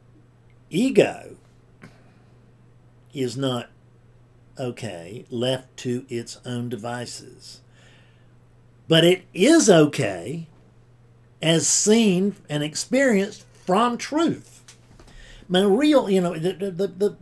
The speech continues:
the, our, if we have a conversation about, about truth, about reality, in, in, you know, at, at, at core, it's gonna be fairly short, right?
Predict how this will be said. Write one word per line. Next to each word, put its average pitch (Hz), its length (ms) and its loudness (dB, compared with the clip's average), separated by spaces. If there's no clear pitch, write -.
the, 180 80 -14
our, 208 260 -6
if 160 160 -12
we 226 140 -2
have 247 140 2
a 220 40 -4
conversation 170 880 -2
about, 135 540 -2
about 139 340 -4
truth, 135 380 -2
about 139 320 -4
reality, 123 800 -4
in, 214 540 -8
in, 220 340 -6
you 208 220 -2
know, 196 160 2
at, 214 300 0
at, 190 280 -4
at 165 300 -6
core, 269 400 6
it's 170 160 -4
gonna 185 180 -2
be 180 120 0
fairly 147 420 -4
short, 143 400 -12
right? 165 340 -8